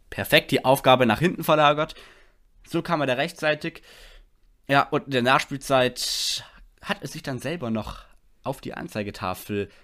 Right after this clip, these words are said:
katapultiert, indem er zum letztendlich nichts mehr bedeutenden eins zu zwei getroffen hat. Da hat er nach dem Standard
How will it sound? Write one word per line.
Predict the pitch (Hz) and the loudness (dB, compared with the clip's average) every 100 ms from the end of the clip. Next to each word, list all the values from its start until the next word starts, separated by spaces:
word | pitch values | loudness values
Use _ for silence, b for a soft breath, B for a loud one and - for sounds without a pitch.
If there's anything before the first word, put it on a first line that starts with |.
| b _ | b _
katapultiert, | - 143 151 - 98 - 113 - - _ _ b b b b b _ - | -12 -8 -8 -8 -10 -8 -8 -10 -14 _ _ b b b b b _ -10
indem | 107 104 113 | -6 -2 -4
er | - 107 101 - _ _ | -4 -4 -4 -6 _ _
zum | - 104 98 _ _ _ _ - | -10 -8 -8 _ _ _ _ -16
letztendlich | 98 - 104 107 104 - | -14 -10 -10 -8 -10 -6
nichts | 117 - - | -6 -6 -8
mehr | 101 | -6
bedeutenden | 104 104 101 98 - | -6 -8 -8 -12 -10
eins | - 151 147 | -8 -8 -10
zu | - | -16
zwei | - 120 139 | -4 -2 -2
getroffen | 135 131 123 | -4 -6 -4
hat. | 123 120 b b b b b b b _ - | -4 -4 b b b b b b b _ 4
Da | 131 | 6
hat | 151 | 6
er | 143 | 4
nach | 143 | 0
dem | 139 131 | 0 -4
Standard | 147 160 143 - - | -4 -4 -6 -6 -12